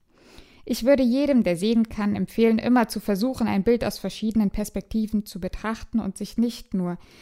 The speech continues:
die maximal zwanzig bis dreißig Sekunden direkt vor ein Bild zu stellen, es kurz obligatorisch zu bewundern und weiterzugehen. Da bleibt doch nichts hängen im Kopf. Höchstens, man hat ein fotografisches Gedächtnis und ja, Gott, das hätte man manchmal sehr gern, besonders als Kunsthistoriker.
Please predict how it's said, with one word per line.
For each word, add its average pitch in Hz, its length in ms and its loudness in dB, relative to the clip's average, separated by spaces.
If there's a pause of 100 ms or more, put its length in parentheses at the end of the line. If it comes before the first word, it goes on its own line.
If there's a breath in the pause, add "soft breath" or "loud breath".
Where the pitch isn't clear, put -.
(180 loud breath)
die 185 80 -2
maximal 190 480 2
zwanzig 220 420 0
bis 185 140 -6
dreißig 190 380 -2
Sekunden 240 480 2
direkt 196 300 -4
vor 196 120 -4
ein 180 180 -2
Bild 208 220 0
zu 185 140 -6
stellen, 208 440 -2 (360 loud breath)
es - 160 -4
kurz 254 280 2
obligatorisch 208 800 -2
zu 185 140 -6
bewundern 196 480 6
und 180 160 -4
weiterzugehen. 180 800 -4 (560 soft breath)
Da 190 100 -2
bleibt 233 380 -4
doch - 120 -6
nichts 233 240 -4
hängen 170 180 -2
im 170 160 -6
Kopf. - 380 -14
Höchstens, 240 420 -2
man 180 140 -4
hat - 120 -4
ein 170 100 -6
fotografisches 185 680 -8
Gedächtnis 240 560 0
und 196 180 0 (360 loud breath)
ja, 277 180 2 (180)
Gott, 214 300 -10 (160)
das - 260 -10
hätte 190 200 -6
man 185 280 -4
manchmal 180 380 -4
sehr 226 160 2
gern, 180 320 2
besonders 180 400 -6
als - 180 -6
Kunsthistoriker. 180 840 -4